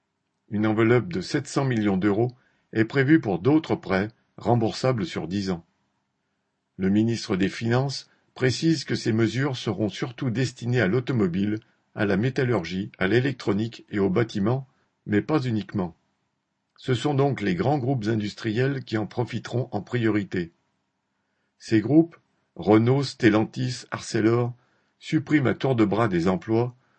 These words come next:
licencient les intérimaires, aggravent les conditions de travail avec la complicité du gouvernement. Ce sont eux qui vont être arrosés encore et toujours plus d'argent public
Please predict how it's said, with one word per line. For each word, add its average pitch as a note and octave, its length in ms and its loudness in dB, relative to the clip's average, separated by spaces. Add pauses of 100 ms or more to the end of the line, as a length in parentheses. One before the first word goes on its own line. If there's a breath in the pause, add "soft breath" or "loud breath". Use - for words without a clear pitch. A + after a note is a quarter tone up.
(140)
licencient C3+ 560 -2
les G#2+ 180 2
intérimaires, G#2 680 0 (300)
aggravent B2 420 2
les G#2+ 120 6
conditions A2 440 -2
de F#2+ 100 -2
travail G2 560 -2
avec G#2 280 -2
la - 100 -2
complicité A2+ 640 -6
du F#2+ 100 -6
gouvernement. F#2 600 -2 (800)
Ce B2 80 2
sont C#3+ 300 0
eux B2 100 4
qui A#2+ 140 -4
vont A2 200 2
être G#2+ 280 0
arrosés A#2 560 0
encore C3 380 -2
et F2 60 -2
toujours A2+ 380 -2
plus B2 280 -4
d'argent G2+ 300 -2
public F#2 520 -8